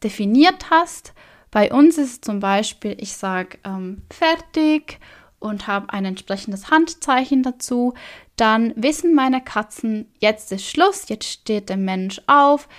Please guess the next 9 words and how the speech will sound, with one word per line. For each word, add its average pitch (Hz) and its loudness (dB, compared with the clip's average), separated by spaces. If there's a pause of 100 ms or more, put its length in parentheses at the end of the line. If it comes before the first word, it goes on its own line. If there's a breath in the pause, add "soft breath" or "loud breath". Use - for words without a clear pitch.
(140 loud breath)
verräumt 208 -2
Klicker 233 -6
und 196 -4
Leckerli 240 0
und 202 -6
es 196 -12
gibt 214 -10
nichts 196 -6
mehr. - -10